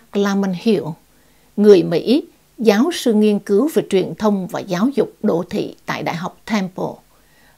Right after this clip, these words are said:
ở Philadelphia, Pennsylvania.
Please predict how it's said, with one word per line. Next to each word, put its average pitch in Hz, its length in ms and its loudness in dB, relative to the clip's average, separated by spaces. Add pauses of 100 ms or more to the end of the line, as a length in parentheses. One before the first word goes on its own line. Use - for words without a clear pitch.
ở 185 260 -4
Philadelphia, 190 880 -2 (720)
Pennsylvania. 185 760 -2